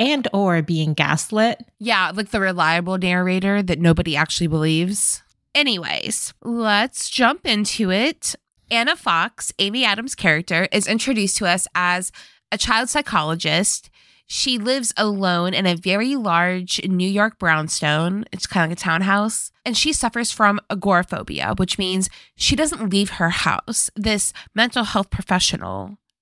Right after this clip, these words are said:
Speaker 2: doesn't leave her home.
Speaker 1: Well, it seems like Anna,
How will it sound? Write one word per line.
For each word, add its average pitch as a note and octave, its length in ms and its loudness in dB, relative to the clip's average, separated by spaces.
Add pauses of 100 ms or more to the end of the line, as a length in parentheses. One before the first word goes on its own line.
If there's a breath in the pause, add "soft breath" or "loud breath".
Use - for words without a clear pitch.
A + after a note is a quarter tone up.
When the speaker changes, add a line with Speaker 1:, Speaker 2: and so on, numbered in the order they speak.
(160)
Speaker 2:
doesn't F#3 360 2
leave D#3+ 200 -2
her D#3+ 160 0
home. D#3 600 -8 (320)
Speaker 1:
Well, C#4+ 240 2
it - 160 0
seems - 560 -2
like B3 340 2
Anna, F#3 680 2